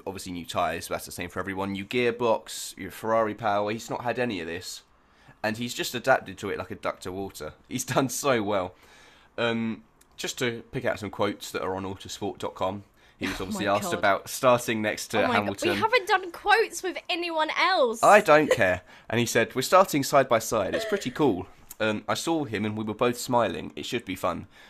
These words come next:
Speaker 1: If someone had told me in Bahrain we're going to be starting side by side with Lewis, I'd take it." Um, <laughs> and he also said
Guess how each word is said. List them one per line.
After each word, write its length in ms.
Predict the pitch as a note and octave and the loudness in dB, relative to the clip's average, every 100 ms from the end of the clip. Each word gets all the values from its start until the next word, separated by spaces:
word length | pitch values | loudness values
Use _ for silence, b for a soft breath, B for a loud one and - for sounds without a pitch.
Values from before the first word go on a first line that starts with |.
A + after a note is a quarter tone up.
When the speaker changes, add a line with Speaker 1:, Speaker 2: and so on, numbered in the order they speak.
| B | B
Speaker 1:
If 140 | - | -8
someone 300 | - C#3+ C#3+ | 0 2 2
had 100 | C#3 | 0
told 240 | C3 C3+ A#2+ | 0 -2 0
me 100 | G#2+ | -2
in 80 | G2 | 0
Bahrain 460 | G#2 G2 G2 F#2 | 2 4 2 -2
we're 80 | F2+ | -4
going 220 | F#2+ F2+ | -4 -6
to 80 | - | -8
be 80 | F#2 | -10
starting 420 | - A2 G2+ G2 | -2 -2 -2 -6
side 280 | F#2+ C#3 C#3+ | -2 -2 2
by 100 | B2 | 0
side 300 | A#2 A2+ G#2+ | 0 0 -2
with 140 | G2 F2+ | -2 -4
Lewis, 360 | F#2+ F#2+ - - | -4 -4 -4 2
I'd 180 | G2 - | 2 2
take 280 | F#2+ E2 | -8 -6
it." 180 | F#2 - _ B B B B B - | -8 -8 _ B B B B B -6
Um, 400 | G#2 G2+ G2 - _ _ _ - - | -4 -2 -6 -10 _ _ _ -20 -4
<laughs> 140 | - - | -2 0
and 100 | C3+ | 0
he 160 | A#2+ | 4
also 300 | E3 A2 A#2+ | 2 2 -2
said 400 | A2+ - C3 - | -2 0 0 0